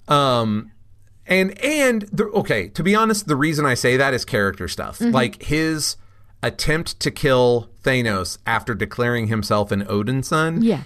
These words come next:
Speaker 1: is an ongoing, uh, is, like, cor-, sort of an ongoing change from the end of Ragnarok.
Speaker 2: Yes. Mm-hmm.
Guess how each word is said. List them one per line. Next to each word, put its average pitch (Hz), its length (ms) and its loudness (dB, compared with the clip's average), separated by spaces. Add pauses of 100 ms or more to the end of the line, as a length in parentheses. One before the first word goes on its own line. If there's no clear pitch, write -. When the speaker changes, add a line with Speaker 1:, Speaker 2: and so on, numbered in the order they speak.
Speaker 1:
is 165 320 4
an 147 280 0
ongoing, 139 1000 2 (960)
uh, 107 400 2
is, 127 160 0
like, 139 180 0
cor-, 180 240 0
sort 175 220 2
of 139 100 0
an 135 120 0
ongoing 143 760 2
change 107 440 0
from 117 200 -2
the 110 140 0
end 104 100 2
of 101 80 0
Ragnarok. 85 540 -4
Speaker 2:
Yes. 196 480 -8
Mm-hmm. 208 220 0